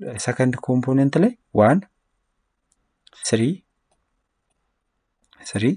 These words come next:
ቱ፣ ፎር። እዚህ ጋር ፔር ስናደርገው ፈርስት ኮምፖነንት ወደ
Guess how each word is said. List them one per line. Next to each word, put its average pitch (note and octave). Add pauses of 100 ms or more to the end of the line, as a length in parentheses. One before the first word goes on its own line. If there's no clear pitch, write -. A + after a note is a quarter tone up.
(340)
ቱ፣ C#3 (1400)
ፎር። G2+ (840)
እዚህ -
ጋር C#3+ (380)
ፔር -
ስናደርገው B2 (600)
ፈርስት B2
ኮምፖነንት B2+
ወደ A#2